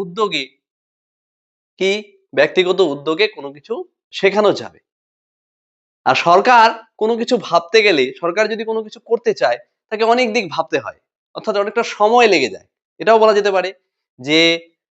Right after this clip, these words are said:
সময় সাপেক্ষ, এ, হবে এই, আহ, পাবলিক প্রাইভেট পার্টনারশিপ যদি হয়ে থাকে। এবার দেখো অসুবিধার দিক কি রয়েছে।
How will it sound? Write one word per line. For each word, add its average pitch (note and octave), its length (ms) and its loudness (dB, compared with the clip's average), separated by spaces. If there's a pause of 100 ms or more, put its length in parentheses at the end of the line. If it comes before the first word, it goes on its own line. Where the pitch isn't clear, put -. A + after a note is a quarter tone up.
(180)
সময় A3+ 420 4
সাপেক্ষ, G3+ 380 -4 (200)
এ, C3+ 60 -4 (160)
হবে D#3+ 200 0 (680)
এই, B2+ 80 -2 (240)
আহ, A2+ 200 0
পাবলিক D3+ 360 2
প্রাইভেট D3+ 340 -2
পার্টনারশিপ C#3 460 -12 (280)
যদি B2 220 -12
হয়ে A#2 200 -10
থাকে। A#2+ 200 -20 (1300)
এবার B3 260 6
দেখো C4 200 2 (500)
অসুবিধার C4+ 600 4
দিক F3+ 180 0
কি B2 140 -8
রয়েছে। E2 260 -12